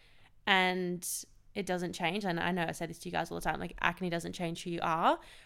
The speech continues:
but it's like, I actually have to see myself without it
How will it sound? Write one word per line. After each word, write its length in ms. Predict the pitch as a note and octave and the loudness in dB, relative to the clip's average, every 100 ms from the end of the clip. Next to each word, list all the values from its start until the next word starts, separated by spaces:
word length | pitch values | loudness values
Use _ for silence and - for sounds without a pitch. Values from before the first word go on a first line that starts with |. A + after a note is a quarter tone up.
| - | -2
but 100 | G#3 | 6
it's 200 | F#3+ F3 | 6 6
like, 260 | F#3+ F#3 - - - - | 2 2 -4 -20 -6 2
I 100 | F#3+ | 4
actually 400 | F3 F#3+ - F#3 | 4 2 -4 -2
have 200 | F3 F3 | -4 -4
to 80 | F3+ | -4
see 240 | - F3 | -2 0
myself 440 | F3 E3+ - E3 E3+ | 0 -2 -2 -4 -2
without 340 | E3+ E3 F#2+ | -2 0 0
it 120 | - | -4